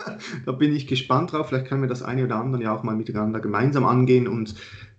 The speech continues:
den, nicht nur den Zuhörern hier, sondern auch den anderen, die außerhalb jetzt dieses Podcasts dabei sind, mal etwas mitgeben zu können, wie sie da ihre Ziele mit mehr Klarheit erreichen natürlich. Und die nächste Frage ist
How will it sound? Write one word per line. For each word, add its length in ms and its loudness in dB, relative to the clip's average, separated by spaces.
den, 260 2
nicht 160 0
nur 100 4
den 100 -2
Zuhörern 560 4
hier, 180 0
sondern 300 -6
auch 200 -4
den 140 -10
anderen, 560 -4
die 380 -6
außerhalb 680 4
jetzt 160 2
dieses 240 -2
Podcasts 680 -4
dabei 300 2
sind, 240 -4
mal 200 -2
etwas 320 -4
mitgeben 540 4
zu 160 -4
können, 280 -2
wie 60 -2
sie 100 -8
da 160 -2
ihre 280 -2
Ziele 640 4
mit 160 4
mehr 140 6
Klarheit 1000 2
erreichen 480 -10
natürlich. 440 -18
Und 380 6
die 60 2
nächste 400 2
Frage 340 4
ist 420 2